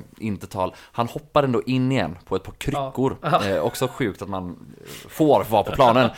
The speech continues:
Speaker 2: <laughs>
Speaker 1: med ett par kryckor och försöker stappla sig fram, fram och tillbaka längs med vänsterkanten, men
Speaker 2: Ja, det går
Speaker 1: får ju
Speaker 2: inte.
Speaker 1: till slut lägga sig på, på lagledarbänken.
Speaker 2: Mm.
Speaker 1: Ehm, och ja, så dramatiken är, är total faktiskt. Eh, vi får alltså,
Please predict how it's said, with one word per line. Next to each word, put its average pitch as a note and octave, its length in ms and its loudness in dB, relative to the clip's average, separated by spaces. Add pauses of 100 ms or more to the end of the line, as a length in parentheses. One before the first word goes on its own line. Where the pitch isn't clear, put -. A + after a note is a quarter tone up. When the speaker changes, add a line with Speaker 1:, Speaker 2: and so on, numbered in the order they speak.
(120)
Speaker 2:
<laughs> - 200 -2
Speaker 1:
med C3 120 4
ett A2 60 0
par A#2 80 0
kryckor G#2 400 -4
och G2+ 140 -4
försöker A2 580 0
stappla B2 440 -4
sig A2+ 140 -4
fram, G2+ 240 0
fram A2+ 280 -2
och G2+ 60 -2
tillbaka G2+ 280 -2
längs F#2+ 120 -6
med G#2+ 80 -6
vänsterkanten, F#2 380 -8
men F#2 160 -4
Speaker 2:
Ja, C#3 140 -4
det C#3+ 80 -4
går B2+ 120 -4
Speaker 1:
får A#2+ 100 0
ju - 20 0
Speaker 2:
inte. - 40 -6
Speaker 1:
till A2 100 -6
slut G#2+ 220 -6
lägga F#2+ 300 -4
sig A2 220 -6
på, G2 360 -6
på F2+ 360 -6
lagledarbänken. F2 1500 -8 (200)
Speaker 2:
Mm. D#3 320 -4 (300)
Speaker 1:
Ehm, F2 480 -10 (160)
och G#2+ 140 -6
ja, G#2 240 -2
så - 160 -14
dramatiken A2 680 -10
är, G2 360 -10
är G2+ 120 -8 (280)
total A#2+ 520 -6
faktiskt. - 520 -12
Eh, E2+ 220 -6
vi F2+ 200 -8
får G#2 100 -8
alltså, F#2+ 300 -4